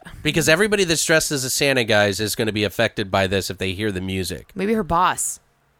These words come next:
Speaker 2: Maybe her boss. What does she do? Let's, let's think of what she does. What does she do? Is she
Speaker 1: Maybe he's
Speaker 2: is she
Speaker 1: got
Speaker 2: working, like, an ad agency? Maybe she's
Speaker 1: Ooh,
Speaker 2: P R?
Speaker 1: no, she's an assistant manager.
Speaker 2: Assistant manager
Speaker 1: She works
Speaker 2: for
Speaker 1: There's, like, four assistant managers.
Speaker 2: Okay.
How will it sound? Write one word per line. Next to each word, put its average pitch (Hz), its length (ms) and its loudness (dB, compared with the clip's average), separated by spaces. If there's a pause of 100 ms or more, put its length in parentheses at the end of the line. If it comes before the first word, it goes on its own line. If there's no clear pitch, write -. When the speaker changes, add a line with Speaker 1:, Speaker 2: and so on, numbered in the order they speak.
(320)
Speaker 2:
Maybe 196 180 -8
her 180 140 -4
boss. 170 460 -4
What 175 160 -6
does 185 120 -12
she 202 140 -10
do? 160 280 -12 (340)
Let's, - 380 -18
let's 170 180 -12
think 180 200 -10
of 170 80 -10
what 170 140 -6
she - 160 -12
does. - 400 -14
What 170 100 -14
does 156 100 -12
she 160 100 -14
do? 143 220 -16 (200)
Is - 120 -16
she 156 520 -10 (160)
Speaker 1:
Maybe 151 300 4
he's 151 300 2
Speaker 2:
is - 40 -2
she 143 80 0
Speaker 1:
got 143 160 6
Speaker 2:
working, 135 140 2
like, 170 160 -2
an 165 80 -6
ad 180 220 0
agency? 214 380 -6
Maybe 175 200 -6
she's 185 80 8
Speaker 1:
Ooh, 170 300 8
Speaker 2:
P 170 160 -4
R? 175 80 2
Speaker 1:
no, 156 320 4
she's 160 300 0
an 156 80 0
assistant 160 440 -2
manager. 131 580 0
Speaker 2:
Assistant 185 320 -8
manager 175 540 -2
Speaker 1:
She 160 220 0
works 143 600 2
Speaker 2:
for 160 300 -6
Speaker 1:
There's, 151 220 4
like, 143 220 2
four 185 400 6
assistant 147 500 0
managers. 101 640 -2 (120)
Speaker 2:
Okay. 160 300 -6